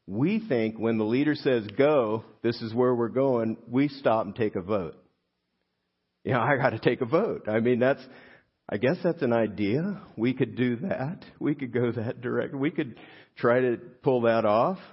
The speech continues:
The leader gives directions, and in our minds, we're taking a poll as to whether or not that's a good idea, or whether or not we wanna do it, or whether it's the way we would do it, or whatever is going on in our minds. We're taking a vote. Now, I've known churches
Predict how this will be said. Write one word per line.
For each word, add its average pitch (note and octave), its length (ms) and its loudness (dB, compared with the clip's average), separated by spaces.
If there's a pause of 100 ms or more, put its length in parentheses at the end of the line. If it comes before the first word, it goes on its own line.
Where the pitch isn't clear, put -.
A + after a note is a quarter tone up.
(600)
The B2 60 2
leader F3 260 4
gives E3 240 2
directions, C#3 500 2
and B2+ 160 4
in C3+ 120 4
our F#3+ 160 6
minds, E3 420 2
we're B2+ 120 2
taking C#3+ 400 0
a A2+ 40 0
poll B2 400 2
as G2+ 140 -4
to A2+ 80 -4
whether A2 260 2
or G#2+ 40 0
not G2+ 240 -2
that's F#2+ 180 -4
a - 40 -12
good F#2 160 -4
idea, E2 460 -8 (1080)
or F#2+ 120 -2
whether F#2+ 220 0
or F#2 40 -4
not F2+ 240 -6
we F#2 120 -4
wanna F2 240 -4
do F2+ 220 -6
it, E2+ 160 -8
or G2 180 -6
whether G#2 280 0
it's G2+ 160 -8
the G#2 80 -6
way G#2+ 160 2
we A2 240 0
would F#2+ 200 -4
do F2 220 -6
it, G#2+ 140 -4 (840)
or G2+ 420 2 (220)
whatever A2 680 2
is G#2 220 -4
going G#2+ 320 2
on G#2 160 0
in G2 100 -2
our F#2+ 100 0
minds. C3+ 300 2
We're B2 120 -2
taking F3+ 460 0
a B2 40 2
vote. A#2+ 440 -2 (880)
Now, B2 180 2
I've C#3+ 160 4
known B2+ 200 0
churches A2 460 -4